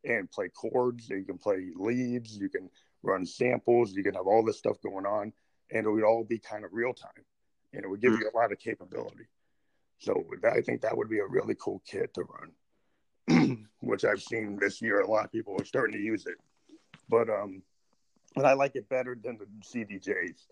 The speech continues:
Speaker 1: which I think
Speaker 2: Yeah.
Speaker 1: are kind of cheating, you know,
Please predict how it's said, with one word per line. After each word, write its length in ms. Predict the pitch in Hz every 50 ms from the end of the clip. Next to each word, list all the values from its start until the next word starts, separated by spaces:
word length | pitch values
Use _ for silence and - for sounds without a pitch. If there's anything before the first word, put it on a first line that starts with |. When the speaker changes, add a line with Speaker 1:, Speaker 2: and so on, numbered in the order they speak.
| _ _ _ _ _ _ _ _ - - - -
Speaker 1:
which 140 | - 98 98
I 100 | 98 92
think 160 | - - 110
Speaker 2:
Yeah. 500 | 101 95 98 - - - _ _ - -
Speaker 1:
are 60 | 110
kind 220 | - - 135 123 110
of 80 | 90
cheating, 440 | - - - 123 117 120 120 123 131 - _ _ _ _ _ _ _ _ _ _ -
you 120 | 120 120
know, 240 | 110 107 98 101